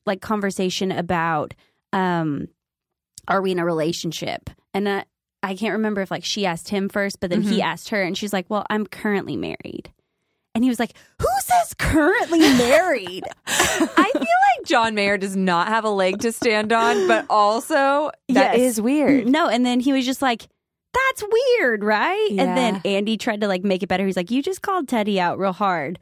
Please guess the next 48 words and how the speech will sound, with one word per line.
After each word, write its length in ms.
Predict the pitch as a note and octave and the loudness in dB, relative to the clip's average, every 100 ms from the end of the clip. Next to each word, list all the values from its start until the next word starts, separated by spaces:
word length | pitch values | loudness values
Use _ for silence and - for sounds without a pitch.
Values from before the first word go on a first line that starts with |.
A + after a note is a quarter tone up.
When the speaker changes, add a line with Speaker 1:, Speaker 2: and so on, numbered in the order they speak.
| _ _ _ | _ _ _
Speaker 1:
So 140 | - A#3+ | -4 -2
let's, 180 | C4 D4+ | 0 -2
like, 160 | D4 | -4
try 200 | - D4+ | -2 -2
to, 80 | C4+ | 0
like, 180 | B3 A3+ | 0 0
make 220 | A#3 A3 | -2 -2
this 160 | G#3+ - | -4 -2
better." 240 | G#3+ G#3 | -2 0
And 160 | F3 A3+ | 0 2
he 100 | D4 | 4
made 180 | C4+ C#4 | 4 2
it 80 | G#3 | 0
worse. 220 | A#3+ C4+ | 0 0
He 60 | B3 | -2
was 80 | A#3 | -2
like, 140 | G#3 | -2
"That's 200 | E4+ G4+ | -4 -4
like 140 | A#4+ - | -6 -4
the 100 | F4+ | -4
John 440 | F4+ D#4+ B3+ G3+ | -2 -2 0 -2
Mayer 420 | F3+ F3+ F#3+ F3+ | -2 -2 -2 -4
answer. 500 | - D#3 C3 - A2 D#3 | -4 -6 -6 -8 -8 -6
Like, 180 | F#3+ | -4
if 80 | - | -2
a 60 | C4 | -2
woman 340 | B3+ D4+ D#4+ | -2 -2 0
gets 220 | D#4 D4+ - | -2 -6 -6
asked 300 | G3 G3+ G3+ | -4 -4 -2
Speaker 2:
Yep. 140 | G#3 G#3 | 0 2
Speaker 1:
that 100 | G#3+ | 2
by 120 | G#3 | 0
John 380 | G3 G#3 F#3+ F#3+ | 0 0 0 0
Mayer, 600 | F#3 F#3+ F3+ - D3+ F#3 | 0 0 -2 -4 -8 -10
you 60 | - | -2
go, 60 | G#3 | -2
Speaker 2:
Exactly. 880 | G3+ A#3+ C4+ C4+ A#3+ A3 G3+ D#3+ - _ | 2 4 6 6 4 2 0 -4 -10 _
Speaker 1:
currently, 680 | - F#4 G4 A4+ C4+ C4 B3+ | -4 0 2 0 -2 0 0
but 240 | G#3+ A3+ - _ _ | -2 -4 -6 _ _
maybe, 500 | A3+ A3+ A#3+ A#3+ B3+ | -2 0 -2 -2 -2
like, 340 | A3+ G#3 G#3 | 0 0 -2
stick 280 | - - C#4 | -6 -4 -2
around, 800 | A#3+ A3+ B3+ E4 B3 G3+ G3 - | 0 2 2 2 2 2 2 2
like, 180 | G#3 G3+ | 0 0
whatever 580 | A3+ A3+ A#3 G#3+ G#3+ A3 | 0 2 2 0 0 0
happens, 600 | A3+ B3+ E4 G#3 F3+ F#3 | 0 -2 -2 0 0 0
I'm 200 | F3+ F3+ | -2 0
open 760 | G#3 E4+ - E3 D#3+ F#3 - | 0 -2 -2 -2 -2 -2 -4